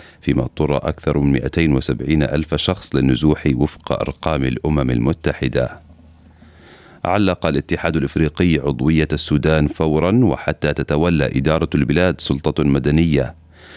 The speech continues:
وقال بيان صادر عن قسم الأمن والسلام في الاتحاد إن هذه هي الطريقة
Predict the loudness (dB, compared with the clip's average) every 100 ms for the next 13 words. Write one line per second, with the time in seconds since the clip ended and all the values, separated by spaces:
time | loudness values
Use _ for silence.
0 | -14 -4 -4 -2 0 0 2 2 2 0
1 | 0 -2 0 0 0 -4 -4 -6 -2 -4
2 | -2 0 0 -2 -2 0 0 -2 -4 -4
3 | -6 -2 0 0 0 0 0 0 0 0
4 | 0 0 0 -2 -2 -2